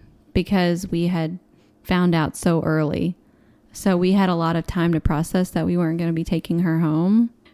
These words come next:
But I think that the childbirth to me was really important. I guess I wanted that experience. I felt like it was really important to find out, you know, was the placenta okay?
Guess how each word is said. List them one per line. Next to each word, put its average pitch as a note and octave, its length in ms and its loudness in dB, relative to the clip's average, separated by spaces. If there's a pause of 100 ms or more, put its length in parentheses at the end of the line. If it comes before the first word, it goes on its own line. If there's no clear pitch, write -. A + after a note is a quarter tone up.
(120)
But A#3 140 4
I A#3 100 6
think C#4 300 6
that B3+ 520 2
the G3+ 520 2 (240)
childbirth G#3+ 760 0
to A3+ 120 2
me F#3+ 160 2
was F#3 180 -2
really F#3 240 0
important. - 760 -2 (120)
I G3 80 4
guess G3+ 260 2
I G3+ 120 4
wanted F#3 400 2
that F3 180 -4
experience. - 960 -6 (240)
I F3+ 140 -2
felt F3+ 260 -2
like E3+ 240 -2
it - 80 -4
was E3+ 420 -4 (880)
really F#3 300 2
important F3+ 600 0
to F#3+ 100 -2
find F3 400 0
out, E3+ 360 0
you F3+ 140 2
know, E3 260 0 (160)
was F3 200 -2
the E3+ 80 -6
placenta G3+ 800 0 (440)
okay? A#3+ 800 2